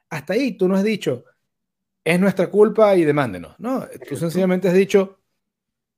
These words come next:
Speaker 1: "Me, em-, emocionalmente me afecta o me entristece que usted, cliente, haya tenido un problema". Es decir, la disculpa es una manifestación, una expresión de empatía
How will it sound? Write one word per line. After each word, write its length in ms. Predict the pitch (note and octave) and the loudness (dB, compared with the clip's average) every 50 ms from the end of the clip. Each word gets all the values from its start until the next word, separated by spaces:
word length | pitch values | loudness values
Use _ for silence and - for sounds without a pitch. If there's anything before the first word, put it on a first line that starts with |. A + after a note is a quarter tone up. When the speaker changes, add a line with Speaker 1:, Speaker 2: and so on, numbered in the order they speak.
| _ _ _ _ _ _ _ - | _ _ _ _ _ _ _ -12
Speaker 1:
"Me, 500 | D#3+ D#3 D#3+ E3 E3 D#3+ E3 D#3+ - _ _ _ _ _ _ _ _ _ _ _ _ _ _ _ _ _ _ | -6 -2 0 2 2 2 0 -2 -8 _ _ _ _ _ _ _ _ _ _ _ _ _ _ _ _ _ _
em-, 200 | - E3+ F3+ F3+ - | -4 -4 -4 -2 -2
emocionalmente 1300 | F#3 E3 E3+ E3+ E3 C#3 - F3+ E3+ F3 F#3+ G#3 A3 A#3 A#3 G#3 D#3 C3 B2+ A#2+ D3+ D#3 F3+ F#3 _ _ _ _ _ _ _ _ _ _ _ _ _ _ _ _ _ _ _ _ _ _ | -2 0 0 0 -2 -2 -2 -2 -2 0 0 0 0 0 0 0 -2 -4 -4 -4 -6 -6 -6 -8 _ _ _ _ _ _ _ _ _ _ _ _ _ _ _ _ _ _ _ _ _ _
me 640 | - C3 C3 B2 B2 C3 C3+ D3+ - - _ _ _ _ | -4 -2 0 0 2 0 0 -2 -4 -8 _ _ _ _
afecta 480 | - A#2 - - F3 G3 G#3 G3 G3 F3+ | -10 -10 -6 -2 0 0 0 0 -2 -2
o 20 | |
me 100 | E3 E3+ | -2 -2
entristece 540 | E3+ D#3 E3 D#3 C3 - G3+ G3 - - D#3+ | -4 -6 -6 -6 -4 -2 -2 -2 -2 -4 -8
que 100 | - D#3+ | -8 -8
usted, 300 | C#3 B2 - - G#3+ A3+ | -8 -8 -6 -6 -6 -6
cliente, 420 | A3 A3 G#3+ G#3+ G3+ F#3+ E3 - D3 | -4 -2 -2 0 0 -2 -4 -6 -6
haya 100 | D3 C#3+ | -6 -6
tenido 240 | C#3+ D#3+ D#3+ E3 D#3 | -6 -8 -8 -8 -8
un 80 | D3 C3 | -8 -10
problema". 500 | C#3+ C3+ C#3 D#3 D#3 C3+ B2 - - _ _ _ _ _ _ _ _ _ _ _ _ _ _ _ _ _ _ _ _ _ | -10 -10 -8 -8 -8 -10 -10 -14 -20 _ _ _ _ _ _ _ _ _ _ _ _ _ _ _ _ _ _ _ _ _
Es 100 | - C#3+ | -4 0
decir, 280 | D#3+ E3+ E3 - D#3+ B2+ | 0 0 2 2 2 2
la 100 | C3 B2 | 2 2
disculpa 540 | B2 A#2+ - - B3 C#4+ B3 - F#3+ D3+ C3+ | 2 0 -2 -2 -2 -2 0 0 0 0 0
es 60 | C3 | 0
una 140 | D3+ E3+ F#3 | -2 -2 -2
manifestación, 600 | F#3+ E3+ C#3+ - D3 C3 - B2 - - F#3+ F#3 | 0 -2 -2 -4 -6 -8 -10 -8 -6 -4 -4 -2
una 140 | D3 C3+ C3+ | -2 -4 -4
expresión 360 | C3 - D3+ A#2+ C3+ C3+ D#3 | -4 -4 -6 -4 -4 -4 -4
de 40 | E3+ | -4
empatía 500 | D3+ E3 D#3+ - C4+ C#4+ A3 - - _ | -4 -6 -6 -6 -6 -8 -8 -10 -12 _